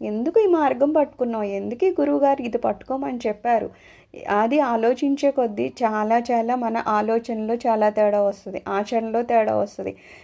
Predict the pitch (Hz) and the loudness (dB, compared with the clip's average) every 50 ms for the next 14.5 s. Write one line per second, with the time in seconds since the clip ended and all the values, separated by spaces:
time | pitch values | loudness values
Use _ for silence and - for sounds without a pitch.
0 | - _ _ - - - - - 262 247 262 294 285 269 262 269 294 320 - - | -20 _ _ -10 -10 -6 -2 0 0 0 2 2 0 2 2 2 2 2 0 -2
1 | - - 220 220 220 233 254 254 247 269 262 254 262 262 262 262 - - 202 196 | -8 -6 -4 -4 -2 -2 -2 0 -2 -2 -2 -2 -4 -4 -2 -4 -4 -4 -4 -2
2 | 240 247 254 240 269 262 262 262 247 240 240 247 262 254 254 - 247 247 247 247 | -2 0 0 2 2 2 2 2 0 0 2 2 2 2 2 0 -2 -2 -2 -2
3 | 254 233 233 226 233 240 294 - - - 233 233 226 220 214 214 208 220 247 262 | -2 -2 -2 0 0 2 0 0 0 -2 -2 0 0 2 4 4 4 6 4 2
4 | 254 247 240 233 226 - - 240 233 240 311 359 - - _ _ _ _ - - | 2 2 0 -4 -4 -4 -4 -4 -2 -2 -2 -4 -4 -6 _ _ _ _ -20 -20
5 | - _ _ - 214 214 214 214 214 214 220 233 233 240 233 240 226 220 214 208 | -20 _ _ -2 0 2 4 4 4 6 6 6 4 4 2 0 2 2 0 -2
6 | 214 - 220 214 208 214 208 226 233 247 240 226 220 226 220 214 214 214 214 208 | -2 -4 -6 -6 -4 -4 -6 -6 -6 -4 -4 -4 -4 -4 -4 -4 -2 -2 -2 -2
7 | 214 214 208 214 202 196 196 190 190 196 202 190 190 - - - - - - _ | -2 -2 -4 -6 -6 -6 -6 -6 -8 -8 -10 -10 -12 -14 -14 -16 -18 -18 -20 _
8 | _ - 330 - - - 254 254 254 247 247 247 254 - 277 247 240 226 226 220 | _ 2 2 2 2 2 2 2 2 0 0 -2 -2 0 0 0 2 2 0 0
9 | 220 214 214 196 190 196 196 196 196 202 214 226 226 226 220 - - 190 190 185 | 0 2 2 2 2 2 0 0 0 -2 -2 -2 -2 -4 -4 -6 -10 -10 -8 -6
10 | 185 180 - - _ _ _ _ _ _ _ _ _ - 220 233 233 - 294 294 | -6 -6 -8 -10 _ _ _ _ _ _ _ _ _ -10 -8 -8 -4 -4 -4 -2
11 | 277 277 277 269 - _ - 233 226 233 240 262 262 277 277 254 247 262 254 262 | 0 -2 -2 -2 -4 _ -6 -4 -4 -2 -4 -4 0 2 2 4 4 2 2 0
12 | 262 262 262 262 254 247 233 220 214 220 214 208 202 202 220 247 254 240 226 220 | 0 0 0 -2 0 0 -2 -2 -2 -4 -4 -2 -2 -2 -2 -2 -2 -2 -2 -2
13 | 247 247 240 226 214 214 202 185 - - - - - - - - - 214 208 202 | 0 0 0 -2 -4 -6 -8 -10 -12 -14 -20 -20 -20 -20 -16 -6 0 2 2 2
14 | 208 240 277 277 - 240 233 233 240 240 | 4 4 2 2 2 2 2 2 2 2